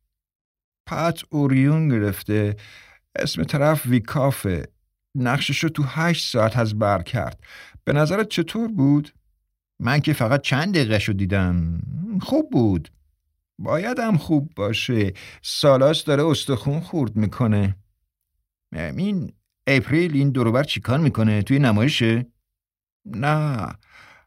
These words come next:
جانی، تو بهش بگو.» «به من چه؟ خودت بهش بگو.» دیوید نیشش باز شد و گفت: «اه، اپریل خاطرخواه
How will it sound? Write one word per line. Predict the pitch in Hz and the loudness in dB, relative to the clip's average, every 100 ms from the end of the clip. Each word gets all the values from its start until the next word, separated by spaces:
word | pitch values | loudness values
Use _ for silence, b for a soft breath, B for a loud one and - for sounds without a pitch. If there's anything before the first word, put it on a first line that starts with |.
| b 127 | b -6
جانی، | 127 160 156 139 139 | 0 2 4 4 2
تو | - 165 | 0 -2
بهش | 131 120 - | 2 2 0
بگو.» | - 113 110 117 110 107 _ _ _ _ _ - | -2 0 2 2 0 -4 _ _ _ _ _ -2
«به | 117 | 0
من | 143 160 | 2 0
چه؟ | - 123 113 | 0 0 -2
خودت | 113 - 127 110 | -2 -2 -2 0
بهش | 107 104 | -2 -2
بگو.» | 107 101 98 - _ _ _ _ _ - | -4 -4 -6 -10 _ _ _ _ _ -2
دیوید | 113 139 135 170 156 | 4 6 6 2 2
نیشش | 160 151 131 | 2 2 0
باز | 110 123 120 | 2 2 2
شد | - 127 101 | 0 0 0
و | 98 | 0
گفت: | 101 113 107 - _ _ _ _ - | 2 0 0 -8 _ _ _ _ -10
«اه، | - - 123 B B B B B B | -6 -2 -4 B B B B B B
اپریل | - 131 113 139 151 143 - _ _ - | -2 0 0 2 4 2 -2 _ _ -16
خاطرخواه | - - 120 139 123 123 147 143 | -6 0 0 2 0 0 0 0